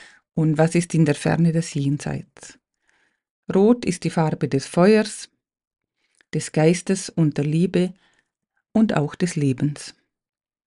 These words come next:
Gelb ist die Farbe der Sonne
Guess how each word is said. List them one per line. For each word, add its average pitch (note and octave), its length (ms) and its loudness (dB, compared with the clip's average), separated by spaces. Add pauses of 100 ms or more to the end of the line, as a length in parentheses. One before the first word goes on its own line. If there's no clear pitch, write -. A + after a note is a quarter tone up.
(640)
Gelb F#3+ 420 4 (480)
ist - 240 -4
die E3 60 -4
Farbe D3 360 -4
der C3 140 0
Sonne E3+ 460 0